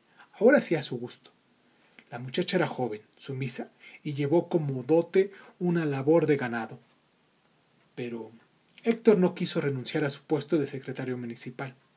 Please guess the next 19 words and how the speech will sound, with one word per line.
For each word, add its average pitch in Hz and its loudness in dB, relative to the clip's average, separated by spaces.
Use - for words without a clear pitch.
En 185 0
su 233 4
trato 262 8
con 233 8
los 190 6
demás 175 6
comerciantes 214 2
le 165 6
daba 156 4
prestigio, - -8
influencia, 147 -2
autoridad. 131 -6
Y 160 -2
además 170 6
los 214 6
sellos 240 4
no 185 4
duran 147 4
siempre. - -4